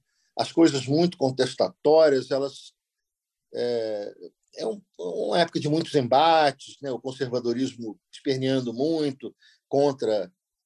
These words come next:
ah, ah, os avanços naturais do, da, das questões de i-, identitárias, das questões, é, de orientação sexual, et cetera. E aí tem, tem realmente um, um pau comendo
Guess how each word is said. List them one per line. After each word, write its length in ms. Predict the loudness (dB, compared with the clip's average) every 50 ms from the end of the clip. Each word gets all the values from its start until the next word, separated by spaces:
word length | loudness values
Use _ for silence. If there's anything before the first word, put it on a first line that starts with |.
| _ -8
ah, 60 | -6
ah, 960 | -4 -4 -4 -6 -6 -6 -6 -6 -6 -6 -6 -8 -8 -8 -10 -10 -12 -14 _ _
os 160 | -10 -4 -2
avanços 800 | 0 0 0 2 2 2 0 0 -4 -8 -12 -14 -14 -16 -12 -4
naturais 1000 | -2 -2 -2 0 0 0 2 4 6 6 6 6 4 2 -2 -8 -16 -20 -20 _ _ _ _ _ _ _ _ _ _ _ _
do, 320 | -16 -14 -12 -12 -12 -6
da, 200 | -4 -4 -4 -2
das 260 | -2 -2 -2 -2 -4
questões 800 | -6 -6 -6 -4 -2 -2 0 0 -2 -4 -6 -10 -14 -18 -20 -20 -16
de 540 | -12 -8 -6 -6 -6 -6 -6 -6 -6 -6
i-, 280 | -6 -6 -10 -8 -4 -2
identitárias, 920 | 0 0 0 0 -2 -4 0 2 4 6 6 8 8 8 8 6 6 4 4
das 180 | 2 0 0
questões, 640 | -2 -6 -6 -4 -2 0 0 2 0 -2 -6 -10 -18 _ _ _ _ _ _ _ _ -2
é, 280 | 0 0 0 -2 -4 -6 -10 -14
de 260 | -18 -12 -6 -2 2 2
orientação 520 | 4 4 4 2 0 -2 -2 -2 -2 -2
sexual, 760 | -2 -4 -6 -6 -2 2 4 4 6 6 6 6 6 4 2
et 100 | 0 -2
cetera. 400 | -4 -2 -2 -2 -2 -6 -14 -20 _ _ _ _ _ _ _ _
E 160 | -10 -4 0
aí 220 | 0 0 0 0 -2
tem, 720 | -4 -6 -4 -4 -4 -6 -6 -8 -10 -12 -14 -18 -20 -20 _ _ _ -2
tem 180 | 0 0 2
realmente 600 | 2 2 2 2 2 2 0 -2 -2 -4 -6 -6
um, 300 | -4 -4 -4 -6 -8 -10
um 40 | -10
pau 360 | -2 2 4 6 6 6 4
comendo 560 | 2 0 0 2 2 4 2 2 0 -2 -6